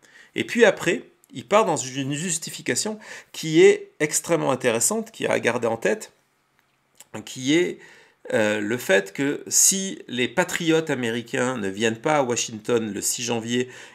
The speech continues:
et ne sont pas prêts à attaquer le Capitole, euh, dans la réalité, les États-Unis vont, euh, tomber pour, euh, vont, vont tomber dans le,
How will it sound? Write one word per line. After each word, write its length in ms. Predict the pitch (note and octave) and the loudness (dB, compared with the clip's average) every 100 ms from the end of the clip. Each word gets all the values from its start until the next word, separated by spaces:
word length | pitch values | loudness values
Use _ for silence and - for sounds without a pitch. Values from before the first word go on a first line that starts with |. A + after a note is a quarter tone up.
| - | 2
et 160 | D3 | 4
ne 100 | C#3 | 4
sont 180 | - D3 | 2 0
pas 160 | C3+ B2 | 2 0
prêts 320 | - C3 B2+ | 0 -2 0
à 140 | G2 | 0
attaquer 760 | - C3 - B2 A#2+ B2 A2+ A#2 _ _ _ _ _ _ _ _ _ - | -2 -4 -2 -2 -2 -2 -2 -4 _ _ _ _ _ _ _ _ _ -14
le 160 | G#2 F#2+ | -6 -4
Capitole, 720 | G2+ - - C#3+ G3 D3+ - - _ _ _ _ - | -4 -10 -2 0 2 0 -6 -16 _ _ _ _ -12
euh, 200 | G2+ F#2+ - - | -8 -8 -10 -2
dans 100 | A2+ | 2
la 160 | B2 | 4
réalité, 840 | C3+ B2 A2+ G#2+ G#2+ C#3 F3 - - _ _ _ _ - A2+ | 4 4 2 0 -2 0 0 -4 -16 _ _ _ _ -20 -10
les 240 | G2+ G2+ | -6 -2
États-Unis 680 | A#2+ B2 G2+ G#2+ A#2 D#3+ - _ | 0 0 -2 -4 -6 -6 -10 _
vont, 540 | A2+ F#2 A2 B2 - - | -18 -4 -2 0 -4 -10
euh, 560 | G#2+ G2 F#2+ F#2 F#2 F#2 - _ _ _ _ - | -4 -2 -2 -4 -6 -8 -12 _ _ _ _ -4
tomber 600 | B2 A#2 B2 C#3+ - - _ | -2 2 4 4 0 -12 _
pour, 440 | - B2 B2+ C#3+ - | -4 0 0 -2 -4
euh, 320 | G#2 F#2 F#2 | -4 -2 -2
vont, 220 | F2+ G#2 | -4 -6
vont 160 | G#2 A2 | -2 -4
tomber 480 | A2 C3 B2 C3 C#3 | 0 -2 2 2 2
dans 220 | A#2 G2+ | 0 0
le, 480 | G2 F#2+ F#2 F#2 | 0 0 0 -4